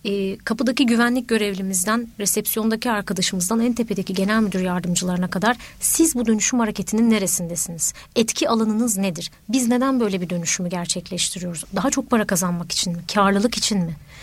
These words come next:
Daha çok yatırım yapabilmek için mi? E, çalışanlarımızı geliştirebilmek için ve onları başka bireyler, dönüşebilmiş bireyler haline de dönüştürebilmek için mi?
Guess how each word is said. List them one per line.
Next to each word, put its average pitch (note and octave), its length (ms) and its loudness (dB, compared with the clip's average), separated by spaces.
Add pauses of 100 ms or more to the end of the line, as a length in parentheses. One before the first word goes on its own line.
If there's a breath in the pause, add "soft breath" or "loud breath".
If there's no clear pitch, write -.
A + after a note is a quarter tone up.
(220 loud breath)
Daha B3 120 4
çok C4 180 -2
yatırım A3+ 320 2
yapabilmek F#3+ 500 -2
için E3+ 280 -4
mi? F3 80 -10 (680 loud breath)
E, G3+ 260 2 (340)
çalışanlarımızı A3+ 640 4
geliştirebilmek A3+ 760 0
için C#4 220 -4
ve A3+ 60 0
onları A3 380 -4
başka A3 320 -2
bireyler, A3+ 560 -2 (400 loud breath)
dönüşebilmiş A3+ 540 0
bireyler G#3+ 340 0
haline A3 340 2
de A3 120 2 (380)
dönüştürebilmek G#3+ 720 0
için F3+ 260 -6
mi? F3 80 -14